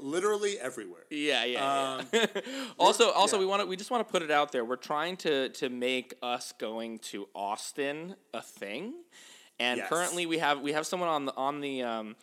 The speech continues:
Speaker 2: on the case to try to get us some press passes so that we could be in
Speaker 1: Yeah.
Speaker 2: Austin and sell some merch and, um, you know, record some content, interview some people, man on the street vibes. And if you're a listener to this podcast and you know someone that works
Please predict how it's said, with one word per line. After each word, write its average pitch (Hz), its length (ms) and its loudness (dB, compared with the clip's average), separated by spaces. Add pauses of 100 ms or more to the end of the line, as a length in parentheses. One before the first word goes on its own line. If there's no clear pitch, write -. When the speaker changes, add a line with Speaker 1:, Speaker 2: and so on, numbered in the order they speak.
(240)
Speaker 2:
on 143 140 -4
the 143 80 -4
case 147 360 0
to - 60 -16
try 135 220 -2
to 131 80 -2
get 131 180 0
us 131 200 0
some 123 220 -6
press - 360 0
passes 214 680 0
so - 100 -10
that 127 140 -2
we 127 80 -4
could 127 180 -4
be 170 200 -4
in 202 100 -4
Speaker 1:
Yeah. 214 80 -6
Speaker 2:
Austin 190 600 -2 (340)
and 131 320 0
sell 156 360 2
some 143 380 -4
merch 165 680 -4 (340)
and, 131 600 0 (100)
um, 120 640 -4
you 151 140 -4
know, 127 280 -2
record 143 440 -2
some 151 120 -12
content, 147 540 -6
interview 139 300 -6
some 143 160 -12
people, 170 260 -8
man 127 240 -4
on 143 60 -6
the 117 80 -10
street - 360 -10
vibes. 202 480 -6
And 131 220 -2
if 131 140 -8
you're 170 140 -4
a - 20 -4
listener 175 300 -4
to 175 60 -4
this 160 140 -4
podcast 151 480 -4
and 135 100 -12
you 117 60 -12
know 127 140 -6
someone 160 240 -10
that 127 160 -8
works 127 340 -8